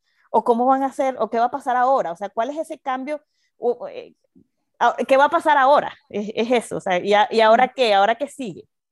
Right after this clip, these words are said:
Speaker 1: Yo creo que nos, nos preguntamos en muchas veces eso, el, a los cuarenta llegas, "¿Y ahora, o sea, ya soy vieja o no soy vieja? O, o ya hice lo,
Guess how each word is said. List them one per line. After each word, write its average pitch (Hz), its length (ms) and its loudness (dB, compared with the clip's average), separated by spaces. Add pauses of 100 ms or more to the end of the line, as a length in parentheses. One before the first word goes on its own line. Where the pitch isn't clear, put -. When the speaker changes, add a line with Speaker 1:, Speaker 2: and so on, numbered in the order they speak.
(320)
Speaker 1:
Yo 214 120 0
creo 233 140 2
que 277 120 4
nos, 285 240 2
nos 220 200 0
preguntamos 220 680 0
en 254 120 -4
muchas 240 340 -8
veces 262 440 -4 (100)
eso, 220 520 -6
el, 196 240 -4
a 202 100 0
los 202 160 -4
cuarenta 214 400 -4
llegas, 254 320 -4 (560)
"¿Y 240 120 -8
ahora, 247 420 0
o - 40 -18
sea, 202 220 -4
ya 202 140 -4
soy 269 160 -10
vieja 339 320 -6
o 240 60 -6
no 202 120 -8
soy 233 160 -14
vieja? 202 440 -8 (340)
O, 214 360 -4
o 220 200 -4
ya 220 240 -4
hice 254 240 -8
lo, 302 160 -6